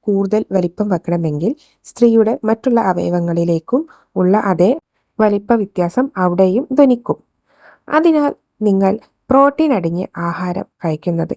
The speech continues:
ഏറ്റവും നല്ലതാണ്. സ്ത്രീകളുടെ ശരീര വളർച്ചക്കും അതുപോലെ സ്ത്രീകളുടെ ഹോർമോണുമായത് ഹോർമോൺ വളർച്ചക്കും സ്ത്രീകളുടെ ഈസ്ട്രജൻ്റെ അളവനുസരിച്ചിരിക്കും. അതിൻ്റെ തോത് ന-, ആ,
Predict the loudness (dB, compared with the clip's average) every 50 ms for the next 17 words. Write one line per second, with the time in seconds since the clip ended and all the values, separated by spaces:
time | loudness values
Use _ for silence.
0 | -4 -4 -4 -4 -4 -4 -4 -4 0 2 2 2 2 0 -4 -6 -10 -16 -18 -18
1 | _ _ -20 _ _ _ _ _ _ _ _ _ _ _ _ -20 -2 2 4 4
2 | 4 4 4 4 4 4 4 2 2 0 0 0 0 0 -2 -2 -2 -2 -2 -4
3 | -6 -6 -10 -10 -10 -8 -10 -10 -10 -14 _ _ _ _ _ _ -4 -2 0 2
4 | 2 2 2 2 0 0 -2 -2 0 2 2 2 2 2 2 2 0 0 0 0
5 | -2 0 0 0 0 0 -2 -2 -4 -4 -2 -4 -4 -4 -6 _ -20 -20 -20 _
6 | _ _ _ _ _ _ _ _ _ _ _ _ _ 0 2 4 4 4 4 4
7 | 2 2 2 0 0 -2 -4 -4 -8 -10 -8 -8 -10 -10 -10 -14 _ _ _ _
8 | -16 0 0 2 4 4 4 2 2 0 -2 0 0 0 0 0 0 2 2 2
9 | 4 2 0 0 -2 -4 -4 -4 -2 -2 -2 0 -2 -4 -6 -6 -8 -8 -8 -8
10 | -10 -10 -10 -10 _ -12 -12 -10 _ -2 0 0 2 2 0 0 -2 -2 _ _
11 | 2 4 4 4 4 4 2 2 -2 -2 -2 -4